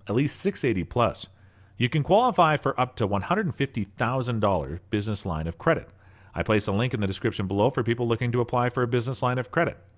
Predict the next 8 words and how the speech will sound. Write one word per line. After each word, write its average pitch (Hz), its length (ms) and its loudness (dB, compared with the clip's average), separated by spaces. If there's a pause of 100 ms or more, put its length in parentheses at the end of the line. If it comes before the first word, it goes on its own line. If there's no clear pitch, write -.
(460)
Another 175 340 4
option 92 480 -2
is 131 120 -4
to 165 100 4
apply 180 260 2
for 190 240 -2
equipment 185 480 0
financing. 92 720 -2